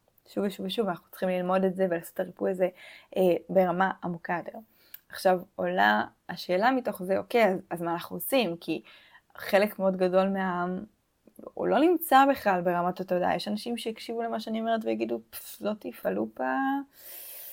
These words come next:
מארץ הפלופות. מה זה השטויות האלה? מה זה החרטא הזו? מה זה, מה זה דבר הזה? זה לא נכון, אנחנו צריכים להילחם." כאילו, יש הרבה אנשים שכל מה שאני אגיד להם, אה, הוא מאוד מאוד זר ו-, ותלוש ו-,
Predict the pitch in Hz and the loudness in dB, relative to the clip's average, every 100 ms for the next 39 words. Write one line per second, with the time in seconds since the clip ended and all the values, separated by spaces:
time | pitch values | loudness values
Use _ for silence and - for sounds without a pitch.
0 | - - - _ _ _ - 202 254 277 | -18 -18 -20 _ _ _ 0 4 6 4
1 | 240 254 254 254 170 - 196 214 240 240 | 4 8 8 6 -2 -6 2 4 6 4
2 | 220 - 220 226 214 202 196 190 - 214 | 2 0 0 2 2 0 -2 -4 0 4
3 | 208 208 190 190 185 185 190 190 185 185 | 4 4 0 0 0 0 0 -2 -2 -4
4 | 185 185 208 220 214 196 190 185 180 180 | -2 2 6 6 6 4 -2 -4 -6 -6
5 | 175 185 - 240 196 - - 202 196 170 | -6 -10 2 4 4 -4 -10 -8 -6 -6
6 | - 233 - 220 202 - 220 220 240 233 | -4 -6 -6 -6 -6 -4 -4 -4 -2 -2
7 | 226 226 226 196 214 220 208 185 190 196 | -2 -6 -8 -6 -8 -6 -6 -8 -8 -6
8 | 202 190 190 - - _ - 180 180 185 | -6 -8 -12 -20 -20 _ -4 -2 -2 -6
9 | 185 185 - _ _ 180 180 196 202 202 | -8 -12 -16 _ _ -4 -2 0 2 0
10 | 196 196 _ _ _ _ - 175 175 196 | 0 -10 _ _ _ _ -14 -4 2 4
11 | 190 180 170 - 180 - 185 220 220 180 | 4 0 -4 -4 -10 -8 -2 0 0 -4
12 | 185 180 | -6 -6